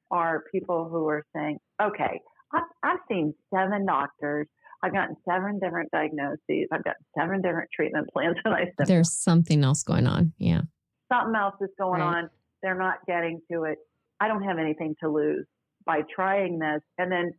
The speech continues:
Speaker 1: we nail it in short order. And a lot of the time, it's something that's pretty simple, but our medical community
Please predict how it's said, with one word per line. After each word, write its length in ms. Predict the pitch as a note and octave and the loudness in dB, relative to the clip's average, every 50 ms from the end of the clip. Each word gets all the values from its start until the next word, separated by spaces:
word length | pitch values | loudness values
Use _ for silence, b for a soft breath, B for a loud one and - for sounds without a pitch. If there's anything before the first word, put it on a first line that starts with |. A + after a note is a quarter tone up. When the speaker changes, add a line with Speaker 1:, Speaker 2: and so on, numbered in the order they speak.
| _ _ _ _ _ - | _ _ _ _ _ -4
Speaker 1:
we 160 | F#3+ G3+ F#3+ | -2 -2 0
nail 560 | F#3+ F#3+ F#3+ G3 G3+ A3+ B3+ D4 D#4 C4+ F#3 - | 0 0 0 2 2 2 2 2 2 0 0 0
it 240 | C#3 D3 F#3 - - _ _ _ _ - | 0 0 -2 -2 -4 _ _ _ _ -8
in 180 | G#3 G#3 G3 F#3 F#3+ - - | -6 -6 -6 -6 -8 -6 -4
short 240 | G#3+ G3+ G3 F#3+ F3+ | 0 0 2 2 2
order. 340 | F#3 F#3+ F#3+ F#3+ E3+ E3+ - - | 2 2 2 2 0 0 0 -2
And 160 | G3+ G3 G3+ | -4 -4 -2
a 100 | G#3 G#3+ | -2 0
lot 260 | G#3+ G#3+ A#3 C4+ D#4 | 0 0 0 0 0
of 60 | F4+ | -2
the 80 | F4+ E4 - - | -4 -6 -8 -4
time, 420 | G#3+ F#3+ F3+ F3 F3+ F#3 F#3+ F#3+ F#3+ - | -2 0 0 0 0 -2 -4 -6 -6 -4
it's 200 | G#3+ G#3 - _ - A#3+ | -4 -4 -4 _ -4 -2
something 300 | A#3 A#3+ B3 B3+ B3 A#3 | 0 0 0 0 0 0
that's 220 | A3+ G3+ - - _ _ | 0 -2 -2 -4 _ _
pretty 360 | - - G#3+ G#3+ A3 G3+ G3+ - - | -4 0 2 2 2 2 0 0 -2
simple, 560 | G3+ A3+ A#3+ A3+ G3 D#3 D3+ E3 E3+ F3 - _ _ _ - | -2 0 0 0 0 0 2 2 0 -2 -4 _ _ _ -2
but 220 | G3+ G3+ G3+ G3 - - _ _ _ _ _ _ - | 0 2 2 2 0 -4 _ _ _ _ _ _ -4
our 260 | F3+ G3 G3+ G3+ G#3 G#3 | -2 0 0 2 0 0
medical 540 | G3+ G#3 G#3 G#3+ A#3 A#3 - A#3 G#3+ G#3 - | -2 0 0 0 0 -2 -2 -4 -4 -4 -4
community 640 | A3+ G#3 F#3+ F#3 F3+ F#3 F3+ F3 F3 E3+ E3+ E3 - | -8 -6 -4 -2 -2 -2 -2 -2 -2 -4 -4 -6 -8